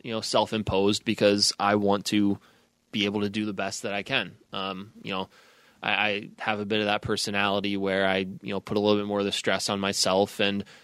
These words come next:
you know, take some things a little seriously. Uh, and, and so I, I wanna be able to say that,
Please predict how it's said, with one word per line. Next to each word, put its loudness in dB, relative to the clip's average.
you -2
know, -2
take -2
some -4
things -2
a -4
little 0
seriously. 0
Uh, -2
and, -8
and -4
so 4
I, 0
I -2
wanna 0
be -6
able 0
to 0
say 2
that, 0